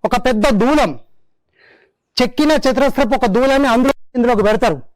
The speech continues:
అంటే ఒక దూలం ఎంత పొడవు ఉందో ఈ దూలం అందులోకి అంత లోపలికి పోద్ది అన్నట్టు.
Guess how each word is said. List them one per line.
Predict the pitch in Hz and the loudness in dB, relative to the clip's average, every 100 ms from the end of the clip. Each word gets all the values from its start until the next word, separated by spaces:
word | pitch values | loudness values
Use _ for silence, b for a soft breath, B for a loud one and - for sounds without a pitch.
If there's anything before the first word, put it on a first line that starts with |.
| _ B B - | _ B B -4
అంటే | 247 320 | 0 2
ఒక | 320 262 | 2 2
దూలం | 269 233 294 311 294 | 0 2 2 2 0
ఎంత | 285 | 0
పొడవు | 302 302 294 285 | 0 0 0 2
ఉందో | 311 | 2
ఈ | 285 | 0
దూలం | 262 294 269 | 2 2 2
అందులోకి | 254 269 277 285 | 0 0 0 0
అంత | 240 254 | 0 0
లోపలికి | 277 254 262 247 | 2 2 2 0
పోద్ది | 269 214 | 0 0
అన్నట్టు. | 220 175 151 | -2 -2 -8